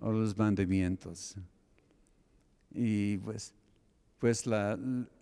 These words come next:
la respuesta es obvia, ¿verdad? No, los mandamientos son más importantes. Es como, ¿cu-, cuál es más importante, seguir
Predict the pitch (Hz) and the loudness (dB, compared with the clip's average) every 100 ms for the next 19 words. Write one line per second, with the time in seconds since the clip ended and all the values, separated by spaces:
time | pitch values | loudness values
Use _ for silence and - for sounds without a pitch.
0 | - - - 127 127 135 - 202 - 165 | -20 -20 -4 0 4 4 4 0 2 0
1 | 156 196 170 120 101 104 135 165 170 - | 2 2 2 2 2 2 2 0 -4 -10
2 | - _ _ _ _ - 123 135 120 - | -20 _ _ _ _ 0 2 2 -2 0
3 | 117 117 101 123 131 123 120 143 156 131 | 2 2 2 2 4 2 2 2 2 4
4 | 151 139 117 110 117 - 127 120 131 - | 4 4 4 4 2 2 0 0 -2 2
5 | 143 143 147 139 104 92 - - - - | 4 4 2 0 -4 -8 -14 -20 -20 -20
6 | - - - - - - - - - - | -20 -20 -20 -20 -20 -20 -20 -20 -20 -20
7 | - - - 104 - 139 127 120 151 - | -20 -12 -2 0 4 6 6 6 4 4
8 | 143 175 180 180 170 175 170 147 135 139 | 8 8 10 8 10 8 10 10 12 10
9 | 131 151 151 147 143 123 147 127 123 147 | 10 10 10 10 8 10 10 12 12 10
10 | 160 147 | 10 4